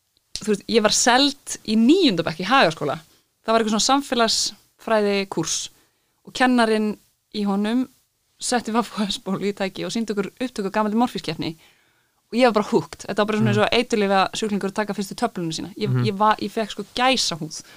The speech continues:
Speaker 1: Mér
Speaker 2: Já.
Speaker 1: fannst þetta svo svalt.
Speaker 2: Mm.
Speaker 1: Og þ-, þetta er kannski svona, ég, þú veist, heilinn á mér er bara víraður þannig, held ég, eins og ég var að lýsa áðan, hvernig ég heyri bara texta í lögum og,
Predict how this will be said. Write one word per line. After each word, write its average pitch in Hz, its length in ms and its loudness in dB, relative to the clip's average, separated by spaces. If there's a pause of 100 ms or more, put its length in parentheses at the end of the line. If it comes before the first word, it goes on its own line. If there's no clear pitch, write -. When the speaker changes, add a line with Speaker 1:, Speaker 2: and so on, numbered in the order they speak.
(340)
Speaker 1:
Mér 131 80 0
Speaker 2:
Já. 123 40 0
Speaker 1:
fannst 196 200 2
þetta 190 160 0
svo 302 140 -4
svalt. - 680 -2 (200)
Speaker 2:
Mm. 127 200 -2 (360)
Speaker 1:
Og 220 200 2
þ-, - 280 -10
þetta 240 220 -2
er 254 40 -8
kannski 262 220 -2
svona, 254 320 2
ég, 214 200 -10
þú 208 80 -12
veist, 226 160 -4
heilinn 302 320 6
á 277 80 8
mér 254 100 2
er 269 60 2
bara 254 140 0
víraður 220 460 2
þannig, 180 200 -2
held 190 160 -4
ég, 175 140 -4 (120)
eins 202 120 -4
og 220 40 0
ég 214 40 0
var - 20 0
að 226 100 0
lýsa 233 160 -2
áðan, 180 180 -2 (720)
hvernig 196 180 2
ég 220 40 4
heyri 220 120 4
bara 202 120 0
texta - 500 2
í 185 80 2
lögum 180 520 2
og, 175 180 -6